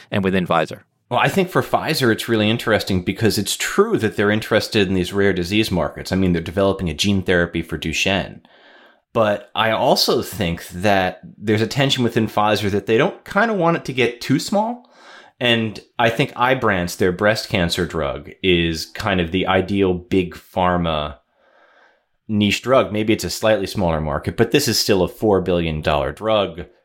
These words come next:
Speaker 2: Breast cancer is still a big market, right? So I think that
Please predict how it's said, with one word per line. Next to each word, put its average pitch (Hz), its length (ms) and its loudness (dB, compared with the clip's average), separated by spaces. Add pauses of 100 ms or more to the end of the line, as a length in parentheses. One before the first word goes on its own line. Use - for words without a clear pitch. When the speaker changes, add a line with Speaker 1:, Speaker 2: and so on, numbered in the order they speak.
Speaker 2:
Breast 95 300 0
cancer 85 360 -2
is 78 120 -4
still 82 220 -2
a 71 40 -8
big 78 260 -6
market, 76 540 -6 (100)
right? 82 380 -2
So 87 580 2
I 92 140 0
think - 400 -2
that - 260 0